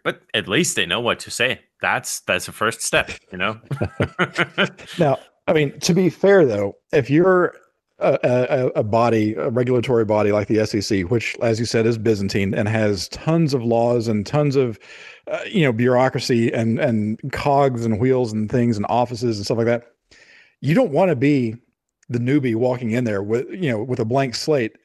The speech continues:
Speaker 2: and not having any idea of how anything works at the S E C if you're going to investigate it, because it would take too long for you to get up to speed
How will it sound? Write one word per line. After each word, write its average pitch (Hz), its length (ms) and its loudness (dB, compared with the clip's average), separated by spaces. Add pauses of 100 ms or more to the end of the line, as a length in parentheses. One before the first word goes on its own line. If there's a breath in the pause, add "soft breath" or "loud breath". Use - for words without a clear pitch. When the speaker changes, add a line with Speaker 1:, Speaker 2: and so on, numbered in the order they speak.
(140)
Speaker 2:
and 120 180 -2
not 131 200 0
having 135 280 -2
any 147 220 -2
idea 131 240 2
of 113 60 -2
how 143 240 -2
anything 120 500 -4
works 120 300 -6
at 123 140 -4
the 117 180 -4
S 110 200 -4
E 104 80 -2
C 135 200 -2
if 143 300 -2
you're 143 100 0
going 117 280 -4
to 143 120 -4
investigate 127 460 -2
it, 107 40 -8
because 127 260 -2
it 151 60 0
would 139 120 -2
take 160 220 -4
too 151 220 -2
long 147 220 -2
for 127 100 -8
you 120 120 -2
to 127 120 -4
get 110 340 -2
up 156 200 -6
to 110 100 -6
speed 147 520 -4